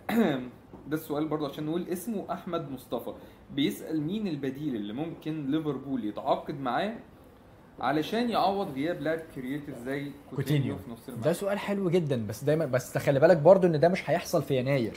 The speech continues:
Speaker 2: زي ما احنا متفقين.
Speaker 1: لا، م-، خلينا نتكلم بقى بشكل عام.
Speaker 2: بشكل عام مش هتجيبه في يناير، و-،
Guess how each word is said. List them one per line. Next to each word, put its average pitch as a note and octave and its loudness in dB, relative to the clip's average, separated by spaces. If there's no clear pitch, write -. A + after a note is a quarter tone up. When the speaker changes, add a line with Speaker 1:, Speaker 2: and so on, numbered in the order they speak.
Speaker 2:
زي A#2+ -2
ما C3 0
احنا B2 -4
متفقين. B2+ 2
Speaker 1:
لا، A#3 2
م-، E3 -10
خلينا F#3+ -2
نتكلم F#3+ -4
بقى E3+ -2
بشكل - -6
عام. C3+ -6
Speaker 2:
بشكل G3 8
عام C#3+ 10
مش A#2+ -2
هتجيبه C#3+ 4
في F3 6
يناير، G#3+ 8
و-، C#3+ 4